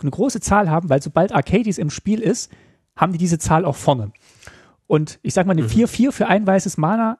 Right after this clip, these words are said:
Speaker 1: ist nicht so schlecht.
Speaker 2: <laughs> Ja, auf jeden Fall. Der Typ steht in der Illustration von Stephen Balladin, der steht einfach auch da wie eine Mauer.
Speaker 1: Ja. Und weißt du
Speaker 2: Ne, der
Speaker 1: davon?
Speaker 2: streckt zwar so die, die,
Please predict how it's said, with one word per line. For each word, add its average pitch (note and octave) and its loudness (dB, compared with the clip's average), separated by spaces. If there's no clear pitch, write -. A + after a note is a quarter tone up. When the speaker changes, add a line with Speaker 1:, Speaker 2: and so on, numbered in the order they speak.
Speaker 1:
ist F3 -2
nicht F3 0
so D3+ 2
schlecht. - -4
Speaker 2:
<laughs> A2+ -8
Ja, A2 0
auf - -14
jeden A2+ -4
Fall. G#2+ -4
Der G#2+ 2
Typ G#3+ 0
steht - 0
in C#3+ 2
der C3+ 2
Illustration C#3+ 2
von A#2 0
Stephen A#2+ 0
Balladin, A#2+ 0
der A2+ 0
steht C3 -2
einfach A#2+ -4
auch - -4
da A2 0
wie A#2 0
eine G#2+ 0
Mauer. A2 0
Speaker 1:
Ja. D#3+ 2
Und C3 -4
weißt D3 0
du - 0
Speaker 2:
Ne, C#3+ 4
der B2 4
Speaker 1:
davon? - -2
Speaker 2:
streckt - -2
zwar D3 4
so C#3+ 4
die, C3 4
die, A#2+ 2